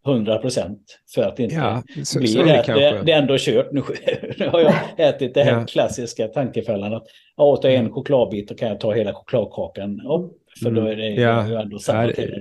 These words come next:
Speaker 1: den här veckan eller dagen eller vad det
Speaker 2: Det,
Speaker 1: månde
Speaker 2: det,
Speaker 1: vara.
Speaker 2: det är jättelurigt. Men samtidigt så är det ju en, det är ju en riskfaktor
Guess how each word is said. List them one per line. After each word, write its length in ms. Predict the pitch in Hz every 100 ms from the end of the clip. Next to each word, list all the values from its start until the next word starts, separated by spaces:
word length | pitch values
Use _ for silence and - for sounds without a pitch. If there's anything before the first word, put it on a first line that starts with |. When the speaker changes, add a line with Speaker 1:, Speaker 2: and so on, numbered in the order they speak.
| 101
Speaker 1:
den 40 |
här 180 | 101 90
veckan 420 | 101 113 - 82
eller 180 | 95 92
dagen 260 | 92 82 85
eller 220 | 82 87
vad 140 | 92
det 60 | 92
Speaker 2:
Det, 60 | 90 120
Speaker 1:
månde 180 | 95 90
Speaker 2:
det, 180 | 117
Speaker 1:
vara. 100 | 110 - -
Speaker 2:
det 220 | - -
är 40 | 117
jättelurigt. 800 | 110 117 - 120 95 95 95 -
Men 120 | 117
samtidigt 420 | - 135 135 117
så 100 | -
är 100 | 107
det 60 | 151
ju 260 | 127 110 107
en, 160 | 104 - _ - _ -
det 140 | 104
är 80 | 95
ju 160 | 127
en 60 | 156
riskfaktor 680 | 135 127 - 110 101 -